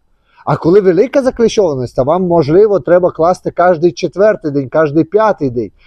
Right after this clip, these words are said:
щоб, е, воно постійно оброблялося. Так що, ну, ну, оці сиділи на сімьох, мабуть, а тут теж розповзлися на цілий вулик.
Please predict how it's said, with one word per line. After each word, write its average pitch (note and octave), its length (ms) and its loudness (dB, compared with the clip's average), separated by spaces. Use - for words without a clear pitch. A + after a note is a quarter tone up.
щоб, D#3+ 300 0
е, D#3 140 4
воно D3+ 320 0
постійно D#3 640 0
оброблялося. D3+ 760 -2
Так G#3 140 0
що, G3 220 0
ну, F#3 240 -2
ну, F#3 120 0
оці F#3 280 0
сиділи E3+ 420 -2
на D3+ 100 -2
сімьох, G#3+ 400 -2
мабуть, G3+ 420 -2
а D3+ 100 0
тут F#3+ 220 0
теж E3+ 220 0
розповзлися D#3+ 840 0
на F3 180 0
цілий D#3+ 340 2
вулик. C3 300 0